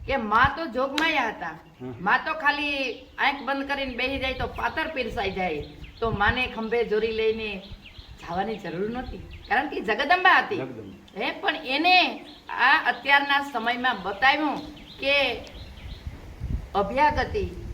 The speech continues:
Speaker 1: મુંડિયા સંત સાધુ આવતા હતા, ઈ મા જોરી ખંભે લઈને જાતા હતા બગસરામાં ને એમ વાત સંભળાય, એ બધી વાત એ સાંભળ્યું આપણે,
Speaker 2: હા.
Speaker 1: ઇતિહાસ સાંભળ્યા હે મારી, એ વાત કરું છું.
Speaker 2: હા, હા.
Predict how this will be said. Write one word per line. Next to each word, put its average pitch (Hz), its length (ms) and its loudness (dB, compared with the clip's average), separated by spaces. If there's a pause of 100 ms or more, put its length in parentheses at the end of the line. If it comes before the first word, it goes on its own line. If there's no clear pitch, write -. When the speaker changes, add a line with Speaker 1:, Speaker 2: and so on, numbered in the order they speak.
(120)
Speaker 1:
મુંડિયા 226 640 4 (440)
સંત 208 220 -6
સાધુ 220 520 -4 (260)
આવતા 202 260 0
હતા, - 160 8
ઈ - 220 4 (120)
મા - 140 8
જોરી - 380 8
ખંભે - 480 6
લઈને - 300 8
જાતા - 280 6
હતા - 280 6
બગસરામાં - 640 10
ને - 60 4
એમ - 180 4
વાત 196 140 4
સંભળાય, - 440 8
એ 185 200 8
બધી 185 200 4
વાત - 220 -6
એ 370 80 -4
સાંભળ્યું - 420 4
આપણે, - 320 8
Speaker 2:
હા. - 80 8
Speaker 1:
ઇતિહાસ - 280 4
સાંભળ્યા 202 400 2
હે 226 140 -2
મારી, 190 300 0
એ 233 100 4
વાત 220 280 4
કરું 214 300 2
છું. 180 240 -4
Speaker 2:
હા, 135 160 0
હા. 117 200 -2